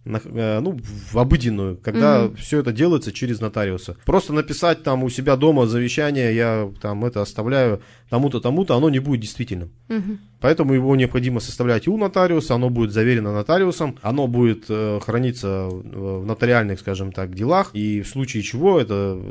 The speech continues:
Speaker 1: завещание будет опубликовано, да, или оно будет, э, озвучено нотариусом, когда откроется наследственное дело, что вот есть соответствующее завещание.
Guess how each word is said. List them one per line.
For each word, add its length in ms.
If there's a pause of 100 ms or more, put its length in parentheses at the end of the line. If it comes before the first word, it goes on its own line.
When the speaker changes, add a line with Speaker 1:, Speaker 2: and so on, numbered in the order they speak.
Speaker 1:
завещание 600
будет 360
опубликовано, 760
да, 200
или 140
оно 280
будет, 260 (140)
э, 560 (100)
озвучено 640
нотариусом, 600
когда 440 (240)
откроется 480
наследственное 480
дело, 220
что 160
вот 180
есть 160
соответствующее 480
завещание. 480